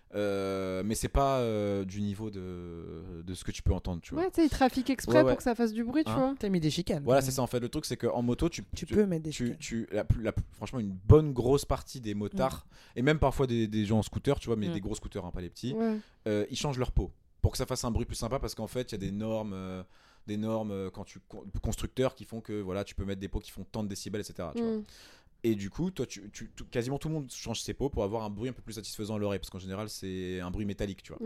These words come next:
Speaker 2: Ouais.
Speaker 3: Mm.
Speaker 1: Et le truc, c'est que dans ces pots-là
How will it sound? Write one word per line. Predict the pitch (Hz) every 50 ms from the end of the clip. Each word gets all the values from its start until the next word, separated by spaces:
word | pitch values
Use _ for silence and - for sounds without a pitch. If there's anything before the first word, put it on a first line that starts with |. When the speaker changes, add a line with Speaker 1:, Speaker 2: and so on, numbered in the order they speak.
| 220
Speaker 2:
Ouais. | 214 208
Speaker 3:
Mm. | 190 185 180 175 - - _ -
Speaker 1:
Et | - 214
le | 107
truc, | - - 180 -
c'est | - 123 -
que | - 127 113 - - _ _ _ _ _ -
dans | 104 104 143 147
ces | - - 110
pots-là | - - 98 107 123 165 202 226